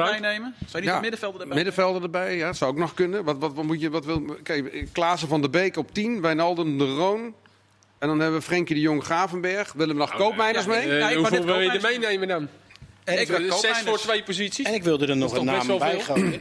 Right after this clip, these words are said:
Speaker 4: die we gisteren bijvoorbeeld niet gehoord hebben. Als rechtsbackpositie vind ik dat, eh, dat Karsdorp misschien wel in beeld zou moeten komen. Doet het uitstekend bij A S Roma, weliswaar in een vijfmans verdediging.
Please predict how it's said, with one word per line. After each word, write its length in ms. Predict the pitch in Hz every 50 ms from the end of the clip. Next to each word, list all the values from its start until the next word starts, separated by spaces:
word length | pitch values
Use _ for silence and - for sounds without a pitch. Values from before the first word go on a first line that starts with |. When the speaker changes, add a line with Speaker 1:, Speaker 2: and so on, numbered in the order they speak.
| - - -
Speaker 4:
die 140 | - 147 143
we 60 | 139
gisteren 380 | - - 151 139 - - 139 123
bijvoorbeeld 320 | 127 117 131 123 117 120
niet 160 | 139 156 147
gehoord 300 | - 147 127 113 104 -
hebben. 220 | - 117 131 196 214
Als 140 | 151 120 131
rechtsbackpositie 880 | 131 135 123 - - 151 147 - - 143 120 - - 117 - - 127 -
vind 140 | - 127 127
ik 80 | 113
dat, 260 | - - - - - 117
eh, 80 | 107
dat 220 | 104 110 104 - -
Karsdorp 640 | - 180 185 165 131 127 135 131 123 117 - - - - - - - - - - -
misschien 340 | - 139 - - - 147 135
wel 100 | 127 131
in 120 | 127 131 120
beeld 240 | 131 127 120 110 -
zou 180 | - 131 117
moeten 220 | 117 120 - - -
komen. 320 | - 110 101 98 101 104 - -
Doet 160 | - 147 127 -
het 120 | 120 -
uitstekend 580 | - 131 120 - - - 160 151 139 131 123 113
bij 100 | 120 120
A 180 | 120 120 117
S 80 | - -
Roma, 280 | 127 135 143 165 180 - -
weliswaar 420 | 139 131 127 113 123 127 120 120
in 100 | 117 113
een 80 | 113 -
vijfmans 480 | - 135 131 123 101 123 110 110 -
verdediging. 500 | - 117 107 127 139 139 135 - 143 143